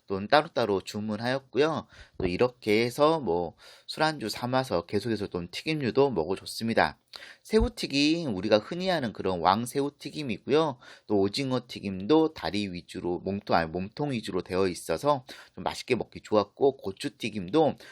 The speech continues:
사이즈 좋고 안에 좀 고기도 꽤 들어가 있고 좀 살짝 매콤하니 먹기 좋은 그런 고추튀김이었습니다.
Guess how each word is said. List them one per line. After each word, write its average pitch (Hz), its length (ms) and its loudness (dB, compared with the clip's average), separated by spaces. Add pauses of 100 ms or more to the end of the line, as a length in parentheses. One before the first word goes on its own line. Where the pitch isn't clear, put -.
(120)
사이즈 180 460 -2
좋고 107 560 0
안에 92 360 -2
좀 87 100 -12
고기도 104 420 -8
꽤 110 120 -4
들어가 107 480 0
있고 170 680 0 (1300)
좀 107 120 -4
살짝 151 480 0
매콤하니 135 840 -2
먹기 104 380 -2
좋은 120 380 0
그런 87 180 -8
고추튀김이었습니다. 95 1400 -4